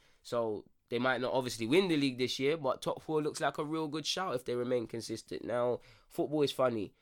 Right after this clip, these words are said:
If they go on a couple of losing games on the spin, people start changing their narratives. But I feel regardless, if I was a Leicester fan, I'd be happy with Rodgers. Now, Rodgers, there's still question marks over him, but one thing you can't have is his coaching. He's a very good coach. He's shown it at Reading, at Chelsea, in the academy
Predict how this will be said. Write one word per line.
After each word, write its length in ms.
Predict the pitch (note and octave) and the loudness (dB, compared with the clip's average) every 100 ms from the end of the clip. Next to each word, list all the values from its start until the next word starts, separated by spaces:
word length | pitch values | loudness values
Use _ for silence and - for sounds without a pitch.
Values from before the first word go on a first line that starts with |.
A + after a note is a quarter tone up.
| _ | _
If 140 | - C3 | -4 0
they 140 | C3+ | 2
go 120 | D3 | 2
on 80 | C#3+ | 0
a 60 | C3+ | -2
couple 380 | D3+ - D3+ | -4 -6 -6
of 120 | C3 B2 | -6 -2
losing 380 | D3 C3+ C3+ | -2 -2 -4
games 300 | C#3 C#3+ B2+ | -6 -6 -4
on 120 | C3+ C3 | -6 -6
the 80 | |
spin, 420 | C3 - D#3+ D#3+ D3+ - | -8 -6 -4 -6 -8 -12
people 300 | D3+ C#3+ C3 | -10 -10 -10
start 300 | - B2 A#2+ | -4 -4 -4
changing 420 | C3+ B2 A2+ A2+ | -4 -6 -6 -6
their 80 | A2 | -6
narratives. 540 | A2+ A2+ G2+ - D#2+ | -6 -6 -6 -12 -14
But 140 | - G2 | -6 -2
I 120 | C3 | -2
feel 240 | - B2 | -4 -8
regardless, 640 | A2+ A#2 C3+ C3 A#2 A#2 - - _ _ - | -6 -4 0 0 0 -6 -8 -16 _ _ -12
if 140 | - | -4
I 80 | B2 | -2
was 120 | A#2+ | -2
a 60 | A2+ | -2
Leicester 320 | A#2 - A2 | -4 -6 -10
fan, 320 | - A2+ G#2+ - _ _ A2+ | -2 0 0 -6 _ _ 0
I'd 180 | A2+ | 0
be 140 | A#2+ A2 | -2 0
happy 320 | A2 G2+ G#2 | 0 0 -4
with 220 | F#2+ G2 | -10 -8
Rodgers. 420 | G2+ F#2+ G3 - - _ _ - | -8 -8 -10 -12 -16 _ _ -8
Now, 220 | G#2+ G#2 | -4 -4
Rodgers, 540 | A2 B2+ A#2+ A#2+ - - _ | -2 -2 -2 -6 -6 -16 _
there's 240 | A#2 A2 - | -4 -4 -6
still 260 | - C#3+ | -6 -6
question 400 | - C#3+ - B2 | -2 -2 -2 -4
marks 240 | B2 A2 B2+ | -2 -2 -2
over 240 | B2 B2 | -2 -4
him, 140 | B2 | -6
but 120 | A2 - | -6 -4
one 200 | C3+ C3 | -4 -4
thing 160 | C3 | -6
you 80 | A#2+ | -6
can't 240 | - A#2+ | -4 -4
have 180 | A#2+ A2 - | -2 -4 -6
is 120 | G#2+ | -8
his 140 | A2 | -10
coaching. 440 | - A2+ - G2 G#2 | -6 -4 -4 -6 -6
He's 140 | G2+ | -6
a 60 | G2 | -4
very 320 | B2 A#2+ A#2 | -2 -2 -4
good 240 | A2 - | -8 -10
coach. 380 | - F#2+ - - | -10 -10 -10 -10
He's 100 | F#2+ | -8
shown 400 | - B2 B2 B2 | -4 0 0 -2
it 80 | - | -6
at 160 | - | -10
Reading, 340 | - A2+ A#2 A2 | -6 -6 -6 -8
at 140 | - | -10
Chelsea, 400 | - A2 G#2+ A2 | -8 -6 -6 -8
in 80 | G2+ | -6
the 100 | G#2 | -6
academy 560 | G2 - G#2+ G#2 G#2 | -8 -8 -6 -6 -8